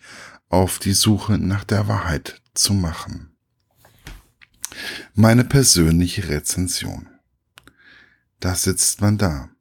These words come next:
liest den Klappentext und freut sich so richtig auf die Hauptperson. Also um genauer zu sein, auf Agnes, eine Kriegsberichterstatterin, die sich, die es sich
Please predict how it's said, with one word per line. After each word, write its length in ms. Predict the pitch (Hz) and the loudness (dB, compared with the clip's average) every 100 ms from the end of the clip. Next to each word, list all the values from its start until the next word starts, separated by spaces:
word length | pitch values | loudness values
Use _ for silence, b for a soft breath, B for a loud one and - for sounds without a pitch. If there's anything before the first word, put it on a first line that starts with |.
| _ _ 87 | _ _ -10
liest 380 | 80 78 - 80 | -4 -2 -2 -4
den 100 | 69 | -4
Klappentext 760 | 92 85 87 - 67 - - B B B | -4 -2 -4 -4 -8 -8 -10 B B B
und 220 | 127 131 | -2 0
freut 400 | - - 98 113 | -4 -2 2 2
sich 200 | - 131 | 2 -2
so 140 | - 85 | 0 2
richtig 540 | 104 113 123 120 - B B B | 2 0 2 2 0 B B B
auf 260 | - 85 - | -2 -2 -2
die 180 | - 127 | -2 0
Hauptperson. 800 | 104 92 - 78 - - 95 - _ _ _ _ | 0 -2 -4 -6 -4 -6 -10 -16 _ _ _ _
Also 200 | - 95 | -4 0
um 120 | 98 101 | 2 4
genauer 400 | 107 101 107 107 | 4 6 6 4
zu 140 | 87 | 0
sein, 300 | 98 92 87 B B | 0 0 -2 B B
auf 360 | 92 95 - - | -4 -2 -4 -4
Agnes, 560 | 107 95 82 73 - B B B | -2 -2 -2 -4 -8 B B B
eine 520 | 98 113 117 113 107 104 | 2 4 6 6 4 -2
Kriegsberichterstatterin, 1400 | - 147 - - 87 85 85 80 - 78 78 71 67 - B B B B | -2 -2 -4 -6 -4 -4 -6 -8 -8 -10 -10 -10 -12 -14 B B B B
die 160 | 98 98 | -2 0
sich, 560 | - 98 87 - - _ _ _ _ _ | 0 -2 -4 -8 -16 _ _ _ _ _
die 100 | - | -6
es 140 | 87 - | -4 -2
sich 320 | 95 - | -2 -6